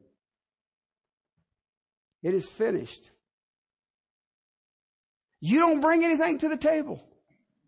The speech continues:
You're not a noble vessel that God says, "Hey, I think going down there looks pretty good. It speaks well, walks well, smells good."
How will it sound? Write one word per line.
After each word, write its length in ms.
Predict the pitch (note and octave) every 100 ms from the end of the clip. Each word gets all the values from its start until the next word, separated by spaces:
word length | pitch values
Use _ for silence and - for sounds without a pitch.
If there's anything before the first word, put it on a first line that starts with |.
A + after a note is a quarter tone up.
| _ _ _ _
You're 180 | F3 E4
not 220 | A4 G4+
a 40 | C#4+
noble 380 | A#3+ B3 A#3 G3+
vessel 340 | A3+ B3+ D#4+
that 100 | C4+
God 200 | - A3
says, 100 | D3+
"Hey, 200 | F#3 C#4
I 100 | F#3+ A#3+
think 140 | F#3+
going 220 | F#3+ D3+
down 220 | C#3 A3+
there 180 | G3+ B3
looks 200 | F3+ C#3+
pretty 200 | - F3+
good. 220 | A3 G3
It 240 | A#2 - - _ _
speaks 400 | - D#3+ E3 -
well, 520 | F3+ A3+ F#3+ - _ _ -
walks 280 | D#3 F#3+
well, 460 | E3 F#3+ C4 - - -
smells 380 | - E3 F#3
good." 240 | D3+ G#3+